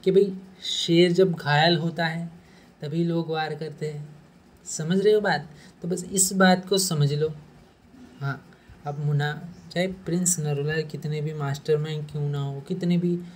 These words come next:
रियलिटी शो क्यों ना जीत लिए हो, लेकिन एक बात तो तय है भाई, हाँ, मुनावर को भनक लग गई थी उसके आते ही, ये आपको बता दूँ।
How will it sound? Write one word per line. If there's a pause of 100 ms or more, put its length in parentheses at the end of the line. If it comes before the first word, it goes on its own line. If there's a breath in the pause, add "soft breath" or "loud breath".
(340 loud breath)
रियलिटी
शो
क्यों
ना
जीत
लिए
हो, (480 loud breath)
लेकिन
एक
बात
तो
तय
है
भाई, (600)
हाँ,
मुनावर
को (520)
भनक
लग
गई
थी
उसके
आते
ही,
ये
आपको
बता
दूँ।